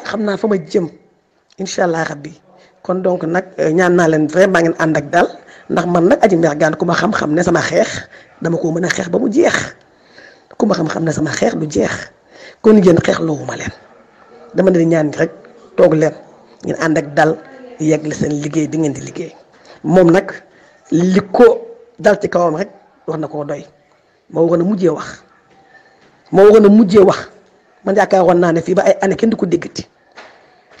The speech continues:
Ndax yaa rey nit. Yaa rey lu Fata-, Fatoumata Mata Ndiaye.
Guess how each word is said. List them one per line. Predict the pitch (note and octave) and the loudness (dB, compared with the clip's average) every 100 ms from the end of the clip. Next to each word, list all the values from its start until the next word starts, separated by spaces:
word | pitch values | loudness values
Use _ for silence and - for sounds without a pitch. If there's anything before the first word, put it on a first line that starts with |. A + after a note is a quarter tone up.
| - | -4
Ndax | E3+ | 0
yaa | E3+ B3 B3+ | 4 4 6
rey | A#3 | 6
nit. | F3+ E3+ - - - - _ _ _ _ - | 6 2 -4 -6 -10 -20 _ _ _ _ -2
Yaa | G3+ B3+ | 2 4
rey | D4 C4+ | 6 4
lu | |
Fata-, | B3 B3 A#3+ | 4 2 2
Fatoumata | A#3 A#3 A3+ A3+ | 4 4 2 2
Mata | G#3 G#3+ G3+ | 2 2 2
Ndiaye. | F3 - | 0 -4